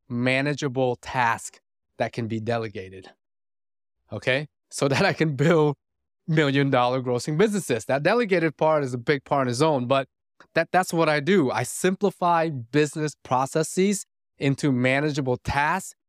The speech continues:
that I can delegate to other people. That's how you grow multiple million dollar grossing businesses, okay? So that's maybe some of the reasons why you may be intrigued to continue listening to this podcast.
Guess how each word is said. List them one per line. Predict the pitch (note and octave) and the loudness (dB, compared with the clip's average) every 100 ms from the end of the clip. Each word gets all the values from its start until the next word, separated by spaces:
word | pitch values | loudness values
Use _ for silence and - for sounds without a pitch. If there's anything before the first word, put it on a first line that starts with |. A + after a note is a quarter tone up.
| _ - | _ -4
that | C#3 | -2
I | C#3 | -2
can | C3+ A#2 | -4 -6
delegate | A2+ C3 D3 C#3+ A#2+ A#2 A#2+ - - _ _ _ _ | 0 2 4 2 2 2 0 -10 -20 _ _ _ _
to | - | -2
other | C3 B2 | 0 0
people. | - A2+ - - _ _ _ - | -4 -10 -10 -20 _ _ _ -8
That's | A2 D3 - | -2 -2 0
how | D#3 | -2
you | C#3 B2 | 0 0
grow | C3+ C3 | 2 2
multiple | B2+ B2+ C3 B2 B2 A#2 | 0 -6 -6 -6 -4 -2
million | A#2+ A#2 | -2 -2
dollar | A2 A2 A2 | -2 -2 -2
grossing | A#2+ A2+ A2 | -4 -6 -4
businesses, | B2 F3 C#3+ - G2+ - - | -2 -2 -4 -8 -14 -16 -14
okay? | - A#2+ D3 _ _ - | -6 -4 -6 _ _ -10
So | - D#3 D#3 C#3+ _ _ _ - | 0 2 2 -2 _ _ _ -2
that's | G3+ - - - | 0 -2 -14 -8
maybe | E3+ F#3 F#3+ | 0 2 2
some | F#3 F#3 F3 | 0 0 2
of | |
the | D#3+ | 2
reasons | D#3+ D#3 C#3+ | 2 2 2
why | C3+ C#3 D3+ D#3+ - | 2 2 0 -6 -10
you | D3 C3+ | -4 0
may | C#3 | 2
be | C3 | 2
intrigued | B2+ - C#3+ D#3 - | -2 -2 0 -2 -4
to | |
continue | C3+ C3 C3+ B2+ | -4 -2 0 0
listening | B2+ C3 C3 | 0 0 -2
to | A#2+ | -4
this | A#2 A2+ | -4 -2
podcast. | F3 E3+ - E3+ E3+ E3+ | -4 -4 -2 0 0 -2